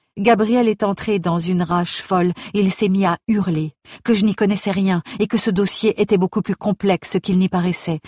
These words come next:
De quoi je me mêlais ? Que je boive du thé et que je me taise. La seule chose que j'avais été capable de faire, c'est de créer de malheureuses roses que je finissais par couper. Au fond, je gâchais tout. Tu es à côté de la plaque, Irène.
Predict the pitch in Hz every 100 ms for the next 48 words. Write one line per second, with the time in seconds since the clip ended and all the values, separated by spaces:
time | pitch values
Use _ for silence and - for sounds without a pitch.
0 | - 214 - 185 160 151 147 131 - _
1 | _ _ _ _ - 262 202 196 202 196
2 | 165 185 - 202 175 196 170 170 - 180
3 | 165 135 - - 196 214 - 220 190 226
4 | 185 - 202 208 202 - 220 214 214 196
5 | 175 180 - 208 214 - - - - 226
6 | 185 - 226 214 180 196 196 190 190 190
7 | 185 208 202 - 185 190 220 202 170 220
8 | - 175 - 220 - 202 180 - - 220
9 | - - 165 - 185 190 151 180 - 170
10 | - - _ _ _ _ _ _ _ _
11 | _ _ _ _ _ _ - 214 196 -
12 | 214 196 202 196 202 196 190 170 165 151